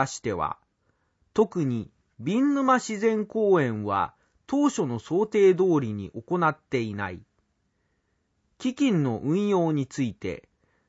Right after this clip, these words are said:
埼玉県債の運用を行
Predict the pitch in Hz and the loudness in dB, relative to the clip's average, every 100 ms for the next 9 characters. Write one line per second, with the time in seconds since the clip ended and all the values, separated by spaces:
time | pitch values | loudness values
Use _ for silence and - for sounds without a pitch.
0 | _ - 240 262 294 285 - 277 262 - | _ 0 0 4 4 4 2 0 0 2
1 | 185 143 120 104 - 139 196 226 220 208 | 2 2 0 -4 -6 -4 -2 0 0 2
2 | 196 180 165 147 - | 2 2 2 0 -2